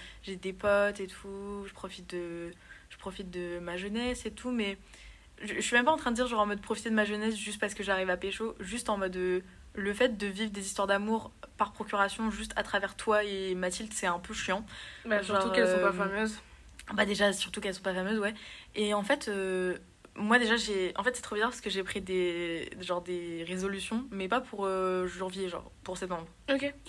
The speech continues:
Speaker 1: vois ?
Speaker 2: Mm, mm.
Speaker 1: Et l'une de mes résolutions, c'est d'être plus ouverte. Lol, parce que
Speaker 2: Mais
Speaker 1: là,
Speaker 2: en vrai,
Speaker 1: vous voyez,
Speaker 2: en vrai,
Speaker 1: j'ai
Speaker 2: je
Speaker 1: la,
Speaker 2: comprends pas
Speaker 1: j'ai
Speaker 2: pourquoi
Speaker 1: la
Speaker 2: tu chopes pas. Non, vraiment, là, je,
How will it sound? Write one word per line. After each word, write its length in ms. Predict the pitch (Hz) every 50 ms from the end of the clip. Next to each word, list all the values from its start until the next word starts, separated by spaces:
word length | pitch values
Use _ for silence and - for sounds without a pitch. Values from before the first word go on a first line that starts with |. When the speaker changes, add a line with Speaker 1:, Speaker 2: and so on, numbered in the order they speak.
| 269 285
Speaker 1:
vois ? 80 | 190 -
Speaker 2:
Mm, 400 | - - - - 269 - 240 247
mm. 40 | 269 247 - -
Speaker 1:
Et 100 | 214 202
l'une 200 | 202 226 254 240
de 80 | 214 214
mes 100 | 208 214
résolutions, 480 | 208 208 202 208 202 202 202 - 277
c'est 160 | 269 - 220
d'être 180 | 185 190 185 -
plus 240 | - - - 233 240
ouverte. 480 | 233 208 214 247 247 - - - - - - - - - - - - - - - - - - - -
Lol, 240 | 170 170 170 - 220 - - -
parce 100 | - -
que 720 | - - 180 175 170 170 165 165 165 165 165 160 160 165 160 - -
Speaker 2:
Mais 100 | - 214
Speaker 1:
là, 60 | 208
Speaker 2:
en 40 | 240 220
vrai, 80 | 226
Speaker 1:
vous 40 | 202
voyez, 160 | 202 208 208
Speaker 2:
en 60 | 233
vrai, 80 | 262 -
Speaker 1:
j'ai 80 | 220 208
Speaker 2:
je 40 |
Speaker 1:
la, 100 | 190 185
Speaker 2:
comprends 340 | 180 214 - - - 208 196
pas 180 | 185 - 240 233
Speaker 1:
j'ai 120 | - 196 196
Speaker 2:
pourquoi 180 | 196 190 208
Speaker 1:
la 60 | 185
Speaker 2:
tu 100 | 190 -
chopes 320 | - - - 220 208 185 -
pas. 160 | - 196 -
Non, 140 | 220 220 233
vraiment, 260 | 233 233 240 247 262
là, 160 | 247 240 220
je, 140 | 226 220 214